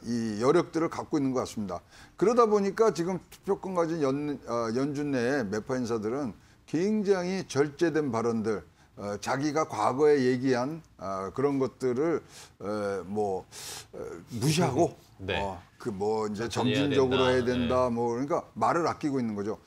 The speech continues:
Speaker 1: 그래서 두 가지입니다. 회의록 나오면 한번 이거에 대해서 전체적인, 어,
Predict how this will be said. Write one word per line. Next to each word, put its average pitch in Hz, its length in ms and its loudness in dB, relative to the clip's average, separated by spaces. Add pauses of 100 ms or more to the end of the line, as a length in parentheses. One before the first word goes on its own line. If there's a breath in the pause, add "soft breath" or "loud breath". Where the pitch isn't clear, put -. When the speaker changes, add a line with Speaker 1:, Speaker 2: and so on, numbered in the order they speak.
(140 soft breath)
Speaker 1:
그래서 180 320 4
두 180 100 0
가지입니다. 180 480 4 (320 loud breath)
회의록 254 380 4
나오면 185 420 2
한번 202 360 4
이거에 170 280 4
대해서 156 300 0
전체적인, 151 600 -2
어, - 40 -6